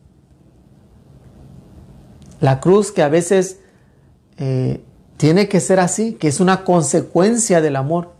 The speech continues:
que es una consecuencia de la verdad. Pedro quiere persuadir a Jesús para que él viva un mesianismo fácil, un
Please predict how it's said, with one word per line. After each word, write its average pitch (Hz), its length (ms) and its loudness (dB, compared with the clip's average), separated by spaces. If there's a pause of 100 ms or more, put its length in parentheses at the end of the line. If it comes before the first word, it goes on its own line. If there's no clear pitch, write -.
(300)
que - 80 -4
es 135 100 -4
una 175 220 0
consecuencia 160 920 0
de 139 100 -4
la 131 120 -2
verdad. 123 360 -6 (1600)
Pedro 233 800 2 (760)
quiere 226 680 2 (960)
persuadir 170 1040 0 (580)
a 151 160 -2
Jesús 226 640 -2 (760)
para 160 300 0
que 196 180 2
él 247 100 2
viva 254 220 2
un 233 380 0
mesianismo 233 720 0
fácil, 185 680 -2
un 214 320 -6